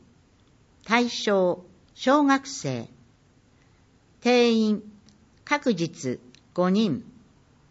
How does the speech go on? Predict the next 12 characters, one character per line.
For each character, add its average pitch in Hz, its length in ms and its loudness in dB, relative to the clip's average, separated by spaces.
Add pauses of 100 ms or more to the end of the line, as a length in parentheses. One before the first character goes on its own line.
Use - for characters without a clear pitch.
申 277 180 2
し - 80 -10
込 294 100 0
み 277 120 2
多 254 160 -4
数 269 260 -2
の 165 140 0
場 139 160 -4
合 160 280 -4
は 147 240 -6 (120)
抽 185 200 -6
選。 147 380 -8